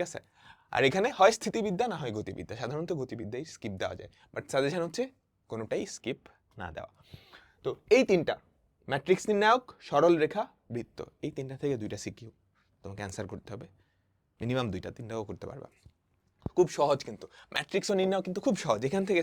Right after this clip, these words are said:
স্পেসিফিক কিছু টপিকের কোশ্চেনই আসে, বিপরীত ম্যাট্রিক্স নির্ণয়, তাই না? তারপর ক্রেমারের সূত্রের সাহায্যে সমীকরণ সমাধান, তারপর হচ্ছে কিছু নির্ণায়ক আছে যেগুলো প্রতি বছরই আসে, বইয়েই দেখবা। আর সবগুলো আমি, শোনো, এই প্রত্যেকটা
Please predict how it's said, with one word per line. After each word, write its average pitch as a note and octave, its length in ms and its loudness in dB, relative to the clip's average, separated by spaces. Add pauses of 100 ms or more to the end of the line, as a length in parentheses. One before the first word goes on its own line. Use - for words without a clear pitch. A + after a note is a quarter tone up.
স্পেসিফিক A3+ 540 0
কিছু A3+ 220 0
টপিকের F3 320 2 (220)
কোশ্চেনই B2+ 400 0
আসে, - 140 -10 (400)
বিপরীত D3 360 0
ম্যাট্রিক্স B2 400 -6
নির্ণয়, A2+ 320 -12 (1000)
তাই A#2+ 140 -2
না? F#3 60 -6 (160)
তারপর A#2 280 -8
ক্রেমারের C3 360 0
সূত্রের C#3 300 -6
সাহায্যে A#2+ 300 -12
সমীকরণ B2 380 -4 (100)
সমাধান, G2 340 -10 (600)
তারপর A2 240 -2
হচ্ছে A#2+ 200 -8
কিছু - 220 -10
নির্ণায়ক C3+ 380 -4
আছে G#2+ 140 -6
যেগুলো A2+ 260 -4
প্রতি C3+ 220 -4
বছরই A2+ 340 -2
আসে, - 160 -14 (580)
বইয়েই D#3 260 8
দেখবা। G2 200 -2 (260)
আর C3 140 -6
সবগুলো G3 300 8
আমি, G#3+ 80 6 (600)
শোনো, F2+ 160 -14 (600)
এই D#3 140 4
প্রত্যেকটা A#3 580 6